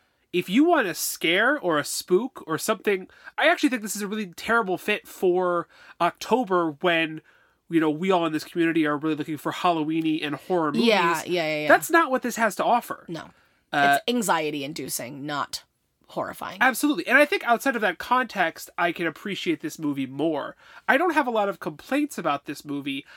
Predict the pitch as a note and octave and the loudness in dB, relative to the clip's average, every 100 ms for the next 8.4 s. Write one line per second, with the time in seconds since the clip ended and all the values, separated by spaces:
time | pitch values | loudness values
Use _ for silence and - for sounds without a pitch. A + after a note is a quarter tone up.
0 | - - _ C#4 D#4+ F4 G#3+ D3+ C#3 C#3 | -20 -20 _ 4 4 2 0 -2 -2 0
1 | A3+ C#4+ D4+ G3 G3 G3+ G#3 F3 G#3 B3+ | 0 2 0 0 0 2 0 0 2 4
2 | A3 F#3+ G3+ F3 D#3+ D3 D#3+ D#3 D3+ F3+ | 4 2 2 0 2 2 2 2 0 2
3 | G3 G#3+ E4+ D4+ C4 A3 F#3+ F3+ F3 - | 2 2 2 0 0 4 4 4 0 -6
4 | - - D4+ E4+ - F#4 F#4 - G#3+ F#3+ | -16 -4 -2 -2 -2 -2 -2 -2 -2 0
5 | F#3+ - - G#3 F#3+ - - G#3 G3+ G3 | -2 -2 -4 -2 -2 -2 -2 -2 -2 0
6 | F#3+ F#3 F3+ F3+ F3 - - _ _ _ | 0 0 0 -4 -8 -16 -20 _ _ _
7 | _ F3+ E3 - F#3 F3+ F#3+ G3+ G3 F#3+ | _ -14 -8 0 2 4 2 0 -2 -4
8 | - G3+ G3+ F#3+ | 0 2 2 0